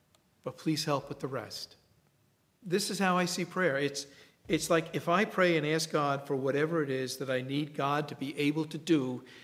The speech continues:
in whatever the conditions are that I'm asking for God's help, however I may be engaged in doing things or doing my part,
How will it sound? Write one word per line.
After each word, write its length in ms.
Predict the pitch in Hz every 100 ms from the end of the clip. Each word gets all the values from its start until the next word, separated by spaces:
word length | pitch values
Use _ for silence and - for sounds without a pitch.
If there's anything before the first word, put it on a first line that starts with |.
| - -
in 120 | 147
whatever 360 | 147 156 165 180
the 80 |
conditions 640 | 175 156 151 165 160 151 147
are 260 | 160 147
that 140 | 135 127
I'm 160 | 139
asking 380 | 160 147 - 156
for 160 | 156 147
God's 440 | 143 139 131 -
help, 460 | - 196 135 123 - - _ _ _ _ _ - - -
however 540 | 156 165 185 185 185
I 320 | 165 190 220
may 160 | 214 208
be 200 | 190 175
engaged 580 | 165 160 160 160 156 -
in 240 | 135 135
doing 480 | 131 170 156 143 131
things 680 | - - 254 196 135 135 143
or 140 | 143
doing 400 | 131 165 151 143
my 240 | 143 139 123
part, 580 | - 214 156 139 -